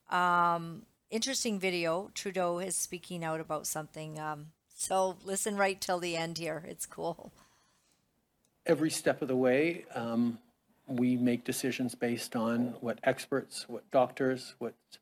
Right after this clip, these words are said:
Speaker 2: uh, public health authorities, uh, recommend us to do. Uh, and uh, there is, uh, the sense that these border measures, uh, were no longer, um, effective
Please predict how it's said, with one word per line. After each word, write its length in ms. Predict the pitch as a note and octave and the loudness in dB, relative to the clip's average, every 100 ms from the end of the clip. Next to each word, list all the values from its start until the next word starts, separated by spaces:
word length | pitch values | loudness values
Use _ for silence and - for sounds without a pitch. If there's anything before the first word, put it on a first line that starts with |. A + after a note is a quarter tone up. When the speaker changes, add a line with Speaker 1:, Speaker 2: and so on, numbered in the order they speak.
| - - - | -20 -18 -6
Speaker 2:
uh, 120 | - G2+ | -4 0
public 280 | B2+ B2 | 2 2
health 240 | - C3+ - | 4 2 2
authorities, 720 | A#2+ C3+ B2 A#2+ A#2+ A#2 - - - - | -2 2 4 6 4 2 -6 -12 -10 -2
uh, 120 | A2 | 0
recommend 600 | B2 B2 B2 A#2 A#2 B2 | 4 4 6 6 6 4
us 160 | A#2 - | 4 0
to 120 | - | -4
do. 220 | A2 A#2 C#3 _ _ _ _ - | 0 0 -2 _ _ _ _ -6
Uh, 240 | G#2+ A2+ - | -2 0 0
and 480 | B2 A#2 A#2 A#2 - - _ - | 0 2 2 0 -4 -20 _ -8
uh, 220 | A2+ A2 A2 | -6 -4 -2
there 300 | A#2+ A#2 A#2 | 0 2 4
is, 400 | A#2 A2+ - - | 2 0 -6 -6
uh, 160 | B2 A#2 | -4 -2
the 140 | B2 | -2
sense 320 | A#2 C3+ B2 - | 0 0 0 -2
that 160 | B2 | -2
these 260 | B2 A#2 - - - | 0 0 -4 -14 -14
border 380 | A#2+ A#2 C3+ C3 | 2 6 8 8
measures, 680 | B2 A#2+ A#2 B2 B2 A#2+ - - - - | 8 6 4 4 2 0 -6 -18 -10 -2
uh, 200 | G#2+ A2 | 2 2
were 220 | B2 A2+ | 2 2
no 240 | A2+ A#2+ | 4 6
longer, 640 | B2+ A#2+ A#2+ A#2+ A#2 A#2 - - - - | 6 6 6 6 4 2 -4 -20 -20 -8
um, 760 | A2+ A2+ A2+ A#2 A#2 B2 B2+ - - _ _ _ _ _ _ _ _ _ - | -2 0 2 0 0 -4 -8 -14 -20 _ _ _ _ _ _ _ _ _ -6
effective 520 | B2 C#3 - A2 | 2 2 2 -4